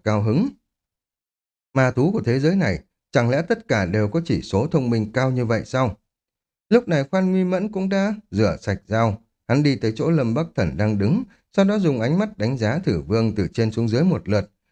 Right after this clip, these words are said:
có vẻ là đang cân nhắc xem nên bắt đầu khai đao từ bộ vị nào thì hợp lý hơn. Cuối cùng ánh mắt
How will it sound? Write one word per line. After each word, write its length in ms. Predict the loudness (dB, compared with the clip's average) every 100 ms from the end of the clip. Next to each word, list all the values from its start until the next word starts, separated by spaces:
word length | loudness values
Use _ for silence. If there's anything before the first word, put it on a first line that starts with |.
| _
có 120 | 0 2
vẻ 160 | 2
là 140 | 0 -2
đang 260 | -2 -2
cân 240 | 0 0 0
nhắc 140 | -2
xem 280 | -2 0 0 -4 _ _
nên 200 | 2 2
bắt 180 | 0 -2
đầu 180 | -2 -2
khai 260 | 0 0
đao 220 | 2 0 0
từ 100 | -2
bộ 220 | -2 -2 0
vị 160 | -2 0
nào 260 | 0 0 0
thì 60 | 0
hợp 240 | 0 0
lý 140 | 0
hơn. 240 | 2 2 0 -6 _ _ _ _ 0
Cuối 60 | 2
cùng 180 | 2 2
ánh 200 | 0
mắt 100 | 0